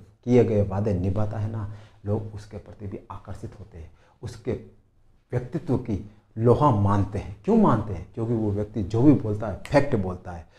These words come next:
और हमेशा कभी झूठे वादे नहीं करता है, जो कह दिया वो करके दिखाता है। ऐसे लोगों भी दूसरे लोगों के प्रति सम्मान करते हैं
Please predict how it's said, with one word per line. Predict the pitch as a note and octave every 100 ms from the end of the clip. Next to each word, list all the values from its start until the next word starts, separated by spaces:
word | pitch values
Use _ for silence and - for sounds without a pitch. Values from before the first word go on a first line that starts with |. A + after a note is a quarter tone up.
| - -
और | A2+ G#2 - A#2+
हमेशा | B2+ C3 A#2
कभी | G2+ G#2+ G2
झूठे | - A#2 A#2 G2
वादे | G2 F#2+
नहीं | G2+ G#2+ G2+
करता | - E2+
है, | -
जो | - A#2
कह | - D3 D3
दिया | D3 C3+
वो | F#2 - B2
करके | G#2+ G#2+
दिखाता | F2 - F2+ -
है। | _ - - _ C3
ऐसे | C3 A#2+
लोगों | G2 G#2 A2 - - B2
भी | B2
दूसरे | F#2+ G2 G#2+ G#2 A2+
लोगों | F#2 G2 G#2
के | G#2
प्रति | G2 -
सम्मान | - - G#2 G#2+ A2+ G#2
करते | - - -
हैं | -